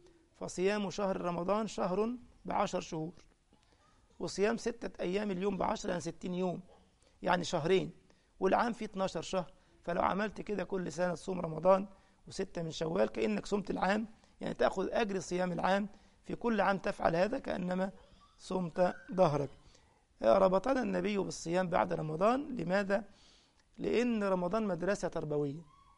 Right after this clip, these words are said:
مدرسة إيمانية، المفترض أن الصائم يخرج منها ويتابع العمل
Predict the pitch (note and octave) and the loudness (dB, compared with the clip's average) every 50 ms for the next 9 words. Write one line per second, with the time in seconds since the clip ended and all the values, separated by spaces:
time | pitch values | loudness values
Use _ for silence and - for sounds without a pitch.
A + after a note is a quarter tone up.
0 | _ _ _ _ _ _ _ _ _ - F#3+ F3 F3+ G3 G#3 - - F#3+ - G3 | _ _ _ _ _ _ _ _ _ -8 -6 -2 2 2 2 2 2 -2 -4 -4
1 | F3 D#3+ D#3+ E3 D#3 D3+ - - - G3+ F#3+ F#3 - - A#3 A#3+ A#3 G3+ G#3 G#3 | -4 -4 -4 -4 -4 -6 -8 -8 -6 -6 -6 -6 -4 -2 0 0 0 0 0 -2
2 | F#3 - - - G3+ G#3+ A3 G3 G#3 G3+ - - - - - _ - F#3+ F3+ F3 | -2 -4 -4 -2 0 2 2 0 -2 -6 -10 -16 -20 -20 -20 _ 0 4 4 4
3 | - F#3 G3 E3 F#3+ G#3+ G3+ F#3 F3+ E3+ E3+ D#3+ - G3+ F#3+ E3+ D#3+ D#3 D#3+ - | 4 2 -4 -2 -2 0 0 2 2 2 0 0 2 2 2 4 2 0 0 -2
4 | - - D#3 D3+ - | -2 -4 -4 -6 -6